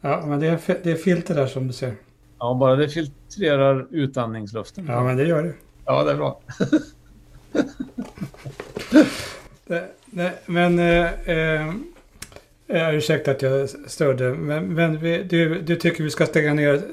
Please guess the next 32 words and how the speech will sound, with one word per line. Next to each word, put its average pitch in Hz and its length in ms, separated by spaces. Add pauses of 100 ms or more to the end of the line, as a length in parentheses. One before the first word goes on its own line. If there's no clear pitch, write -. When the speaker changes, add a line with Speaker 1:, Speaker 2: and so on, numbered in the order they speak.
(100)
Speaker 1:
fyra 143 280
veckor 131 260
så 139 100
att 139 100
vi 135 60
blir 127 200
av 139 60
med 127 120
den 123 80
här 104 60
pandemin 123 480 (240)
och - 80
samtidigt 151 380
Speaker 2:
Ja, - 60
men 135 80
det, - 100
Speaker 1:
vaccinera? 120 260
Speaker 2:
ja, 185 180
ja, 185 280
ja. 156 300 (180)
Alltså, 156 580 (680)
när 160 180
du 165 60
ställer 190 220
den 196 180
frågan 147 360
så 135 100
vill 135 180
jag 131 220 (500)
utveckla 117 600
en 117 140
aning. 98 680